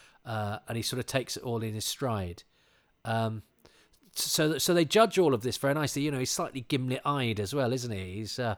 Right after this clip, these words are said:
yeah, yeah, slightly s-, in suicide. He's, yeah, he's all right,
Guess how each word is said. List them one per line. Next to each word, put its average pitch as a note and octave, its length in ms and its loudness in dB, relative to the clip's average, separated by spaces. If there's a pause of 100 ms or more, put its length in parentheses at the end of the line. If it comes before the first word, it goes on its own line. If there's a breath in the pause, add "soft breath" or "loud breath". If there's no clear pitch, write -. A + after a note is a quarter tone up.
(760 soft breath)
yeah, D3 360 -4 (600)
yeah, G#2+ 260 -2 (580)
slightly B2+ 400 -4
s-, - 180 -4
in A2+ 160 -6
suicide. A#2 520 -2
He's, A2+ 200 -6
yeah, B2 300 -2
he's B2 160 -12
all A2+ 180 -6
right, G#2 200 -10